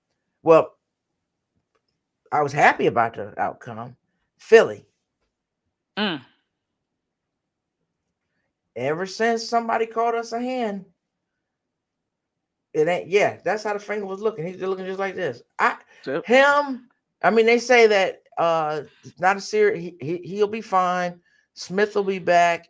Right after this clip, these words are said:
Speaker 1: and Brown will be back. Everybody will be back.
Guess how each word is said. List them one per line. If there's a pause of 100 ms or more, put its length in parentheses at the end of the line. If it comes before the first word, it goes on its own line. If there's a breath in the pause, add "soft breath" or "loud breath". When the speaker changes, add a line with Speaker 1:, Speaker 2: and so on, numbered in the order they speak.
Speaker 1:
and
Brown
will
be
back.
Everybody
will
be
back.